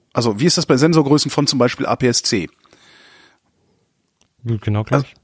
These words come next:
Speaker 1: auch ein Zentimeter, ein Zentimeter oder
Speaker 2: Ein Zentimeter,
Speaker 1: ein Zentimeter
Speaker 2: ja.
Speaker 1: ge-, gecroppt, also
Speaker 2: Nö.
Speaker 1: null Komma sieben fünf dann in dem Fall.
Speaker 2: Nö, Makro, Makro ist, ist meines Wissens so definiert. Also,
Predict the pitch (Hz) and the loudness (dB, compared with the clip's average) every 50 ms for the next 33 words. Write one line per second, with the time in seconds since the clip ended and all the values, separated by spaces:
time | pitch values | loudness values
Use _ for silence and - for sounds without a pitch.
0 | _ _ _ _ _ 147 147 135 - - - 120 117 120 - 131 117 113 120 123 | _ _ _ _ _ 0 0 0 -2 -2 -2 -2 0 0 2 0 0 2 2 2
1 | 127 131 107 - 123 - - 117 107 107 104 123 165 - 233 220 214 190 170 120 | 2 2 2 0 0 0 0 0 0 2 2 2 4 4 4 4 4 4 4 4
2 | 120 151 - - 156 135 135 135 139 139 147 139 127 120 107 107 104 104 - - | 2 2 2 0 0 2 2 2 4 4 2 2 2 0 -2 -2 -4 -4 -8 -14
3 | - - - 123 117 - - 123 107 - - - - - - - - 127 113 113 | -18 -8 -6 -6 -6 -2 0 0 0 -2 -2 -6 -6 -6 -6 -6 -4 -4 -2 0
4 | 113 151 131 117 117 120 - - 117 113 107 113 110 113 - - 117 107 - - | 2 2 4 4 4 2 2 2 2 2 2 2 0 0 2 2 0 0 2 0
5 | 98 87 85 - 90 90 85 85 - 90 82 76 123 120 110 101 101 110 127 - | -2 -2 -2 -2 -4 -4 -6 -4 -4 -2 -2 0 0 0 0 2 0 0 0 -2
6 | - 139 - 120 120 131 139 - - 139 113 - - - - - - - - 127 | -4 -2 0 2 2 2 0 0 0 0 0 0 -2 -4 -4 -4 -4 -2 0 0
7 | 117 117 117 117 - 120 110 117 110 - 117 101 110 104 - 113 104 104 101 98 | 2 2 2 0 0 -2 -4 -4 -2 -2 -2 -2 -2 -2 0 0 0 2 0 2
8 | - 117 113 120 123 | 2 2 4 4 2